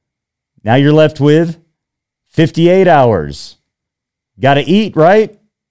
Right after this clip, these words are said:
All right, I'm gonna assume that you're gonna take about an hour a day in actual eating.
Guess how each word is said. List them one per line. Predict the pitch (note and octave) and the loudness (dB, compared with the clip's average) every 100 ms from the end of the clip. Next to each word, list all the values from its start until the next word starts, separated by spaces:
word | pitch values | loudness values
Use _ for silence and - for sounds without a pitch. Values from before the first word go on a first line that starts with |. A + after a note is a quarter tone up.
| _ _ _ - | _ _ _ -10
All | C3+ | -4
right, | D3+ E3 D#3+ | 0 0 0
I'm | D#3 | -2
gonna | D#3+ D#3 | 0 0
assume | C3+ - D3+ E3 F3 | -2 -4 -4 -2 -2
that | D3+ B2+ | -2 -2
you're | C3+ D3 | -4 -2
gonna | C3+ C#3+ | -2 -4
take | A#2+ C#3+ C#3 A#2+ | -4 -4 -4 -4
about | G2+ C3 C3+ - | -2 0 0 -2
an | A#2 G#2+ | -6 -8
hour | A2 B2+ C3+ C3 | -4 -2 -2 -2
a | A#2+ | -2
day | G#2+ A2 A2 A2 G#2+ | -2 -2 0 0 -2
in | - G#2 G2+ G2 | -6 -6 -6 -6
actual | G#2 G#2 - G#2 G2 G2+ - | -6 -8 -8 -8 -8 -8 -10
eating. | G#2 F#2+ F2 C#2+ B1 | -8 -6 -8 -10 -14